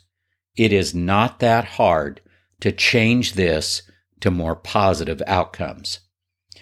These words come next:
I cannot emphasize this next point strongly enough. The organizations that will thrive going forward will be those who have three critical elements in place.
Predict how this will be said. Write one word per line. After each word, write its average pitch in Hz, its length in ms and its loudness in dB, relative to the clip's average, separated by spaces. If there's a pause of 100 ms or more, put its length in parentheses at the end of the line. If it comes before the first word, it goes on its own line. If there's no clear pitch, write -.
(320)
I 113 180 2
cannot 156 680 2
emphasize 110 680 2
this 98 240 -2
next 101 260 0
point 90 360 -2
strongly 82 500 -2
enough. 78 500 -8 (960)
The 107 200 0
organizations 120 1040 2
that 107 220 2
will 104 160 -2
thrive 78 600 -4 (140)
going 101 380 2
forward 71 540 -2 (800)
will 101 240 2
be 92 220 2
those 107 440 2
who 120 180 2
have 87 320 2
three 120 720 0
critical 120 640 0
elements 87 520 2
in 80 200 -2
place. - 580 -8